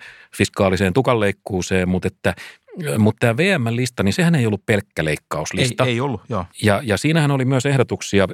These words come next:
Speaker 1: äh, veroratkaisuista ja, ja, ja sellaisista reformeista, joilla voidaan, äh, olettaa, että on, on, äh, myönteisiäkin vaikutuksia.
Speaker 2: Täsmälleen niin, että tää mun mielestä siinä oli arvokasta. Siinä oli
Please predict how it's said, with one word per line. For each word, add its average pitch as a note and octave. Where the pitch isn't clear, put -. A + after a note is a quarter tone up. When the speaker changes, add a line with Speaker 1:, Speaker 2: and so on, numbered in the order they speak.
Speaker 1:
äh, F2+
veroratkaisuista G2+
ja, F#2+
ja, F2+
ja F#2+
sellaisista G2
reformeista, F2
joilla F2
voidaan, F#2
äh, G2+
olettaa, E2
että E2+
on, F2
on, E2+
äh, E2+
myönteisiäkin F2+
vaikutuksia. F2
Speaker 2:
Täsmälleen B2+
niin, G2+
että A2+
tää F#3+
mun E3
mielestä B2+
siinä A#2
oli G#2+
arvokasta. -
Siinä F3
oli D#3